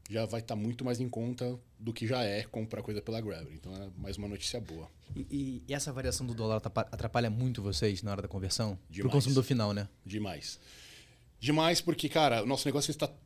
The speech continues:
Speaker 1: extremamente atrelado à variação cambial, né? Então, como é todo, a, é uma empresa americana, agora é uma empresa americana. A, a plataforma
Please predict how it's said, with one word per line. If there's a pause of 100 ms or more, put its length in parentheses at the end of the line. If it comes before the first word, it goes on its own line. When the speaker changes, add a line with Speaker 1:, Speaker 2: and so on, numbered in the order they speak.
(440)
Speaker 1:
extremamente
atrelado
à
variação
cambial,
né? (320)
Então,
como
é
todo, (640)
a,
é
uma
empresa
americana,
agora
é
uma
empresa
americana. (520)
A,
a
plataforma